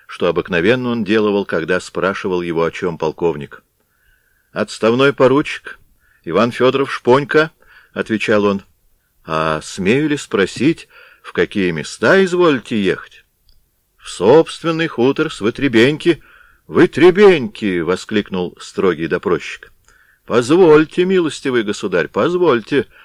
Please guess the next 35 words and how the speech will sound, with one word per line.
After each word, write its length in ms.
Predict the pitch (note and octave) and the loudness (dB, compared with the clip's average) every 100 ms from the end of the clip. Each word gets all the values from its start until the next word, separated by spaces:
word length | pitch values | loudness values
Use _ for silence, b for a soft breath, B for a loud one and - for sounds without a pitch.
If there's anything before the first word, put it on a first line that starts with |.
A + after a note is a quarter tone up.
| B B | B B
говорил 440 | F#2 F#2 F#2+ G#2+ | 0 2 4 4
он, 140 | G#2 F#2+ | 2 0
подступая 640 | G2+ - - F#2 G2 F#2 | -6 -10 -6 -2 2 2
к 100 | F2 | 0
нему 360 | F2+ F2 A2+ A#2+ B B B | -6 -6 -4 -6 B B B
и 80 | E2 | -2
размахивая 680 | E2+ E2 F2+ D#2+ F2+ E2 | -2 -2 -4 -4 -6 -4
руками, 360 | D#2+ - A2 G#2 | -6 -4 -4 -2
как 200 | F2+ D2+ | -6 -8
будто 320 | D#2+ - - | -8 -10 -8
бы 100 | E2+ | -8
кто-нибудь 580 | - G2 F2+ E2 F2+ - | -4 -4 -4 -4 -8 -8
его 420 | E2 D#2+ F2 E2+ - | -6 -2 0 -2 -6
не 140 | F2+ | -10
допускал, 760 | E2 - D#2+ - - A#2 G#2+ - B B B | -10 -12 -14 -12 -4 -2 -2 -6 B B B
или 180 | F2+ E2+ | -6 -2
он 180 | F#2+ F2+ | -2 -2
продирался 640 | F#2 F2 F2 G2 F#2 - | -4 0 0 0 -4 -8
сквозь 400 | - F2+ E2 - | -10 -4 -4 -4
толпу 520 | D#2+ D2 - A#2+ B2 - B B | -6 -6 -6 -6 -6 -8 B B
и, 180 | F#2 F2+ | -8 -8
приблизившись, 920 | - F#2 E2 A#2+ A2 G#2 - F#2 - | -4 -4 -2 -2 -2 -6 -4 -4 -4
принял 360 | - G2+ G2+ F2+ | -4 -2 -2 -2
Ивана 260 | F2+ E2+ | -2 -2
Федоровича 480 | D#2 F#2+ E2 E2 - | -4 -4 -4 -6 -8
в 60 | D2+ | -6
объятия 760 | C#2 C#2 G2 A#2+ - A2 G#2 - B B B | -6 -4 -2 -2 -2 -2 -2 -6 B B B
и 100 | A2+ | 0
облобызал 680 | G#2+ G2 G#2 G2 F#2 A#2+ A#2 | 0 2 0 0 0 0 0
сначала 540 | - G#2 F#2 G2+ E2+ | -4 -4 -4 -2 -2
в 120 | E2 - | -4 -8
правую, 460 | - A2+ A2 F#2+ | -4 -2 -2 -2
потом 340 | E2 F2 C3+ D2 | -4 -6 -6 -4
в 60 | |
левую 500 | D#2 B2+ A2+ F#2 E2+ | 0 0 2 0 -2